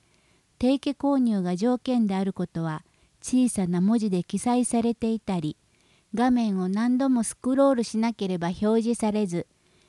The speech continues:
条件を見落としやすくなっています。一回だけ安く買うつもりが、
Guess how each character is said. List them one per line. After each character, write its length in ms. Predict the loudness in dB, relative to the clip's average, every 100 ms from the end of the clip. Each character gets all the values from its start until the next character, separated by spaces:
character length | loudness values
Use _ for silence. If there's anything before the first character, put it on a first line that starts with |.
| _ 0
条 240 | 4 2
件 300 | 2 0 2
を 60 | 2
見 160 | 2
落 120 | 0 0
と 100 | -2
し 140 | 0
や 140 | 0
す 120 | -2 -4
く 140 | -2
な 140 | 0
っ 20 | -2
て 180 | -4
い 120 | -4 -2
ま 200 | -4 -8
す。 220 | -14 -20 _ _ _ _ _ _ _ _ -6
一 140 | -6 -4
回 240 | -2 0
だ 140 | 0 -2
け 260 | -2 -6 -6 -6
安 340 | -2 -2 -4
く 140 | -2 0
買 160 | 2
う 100 | 2
つ 160 | 2 0
も 140 | 2 2
り 140 | 0
が、 240 | -4 -6